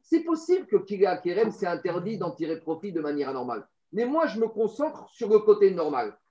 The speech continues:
Et sur le côté normal, je peux, sur ce sujet-là, sans ramener les accessoires, sur ce sujet-là,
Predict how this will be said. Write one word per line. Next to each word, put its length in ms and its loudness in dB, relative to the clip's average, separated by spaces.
Et 60 0
sur 220 -10
le 160 -4
côté 240 4
normal, 360 0
je 120 6
peux, 340 6
sur 220 0
ce 220 10
sujet-là, 540 -2
sans 480 2
ramener 440 4
les 180 2
accessoires, 480 -6
sur 160 -8
ce 200 -2
sujet-là, 500 -2